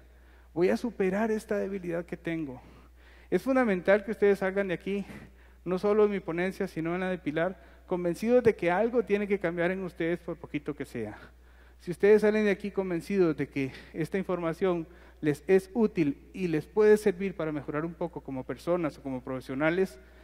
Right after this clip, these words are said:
el esfuerzo que estamos haciendo Pilar y yo ha valido la pena. Y además se cumplen por otra razón. Es importante que ustedes traten de desarrollar un plan de acción a partir del conocimiento, porque si no lo hacen, a la vuelta de un mes,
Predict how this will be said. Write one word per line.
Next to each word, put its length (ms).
el 180
esfuerzo 420
que 80
estamos 320
haciendo 280
Pilar 280
y 60
yo 240
ha 80
valido 320
la 100
pena. 300
Y 40
además 320
se 100
cumplen 540
por 140
otra 220
razón. 400
Es 160
importante 600
que 80
ustedes 520
traten 420
de 200
desarrollar 460
un 80
plan 180
de 60
acción 240
a 60
partir 300
del 120
conocimiento, 720
porque 240
si 120
no 120
lo 200
hacen, 400
a 80
la 80
vuelta 280
de 100
un 140
mes, 300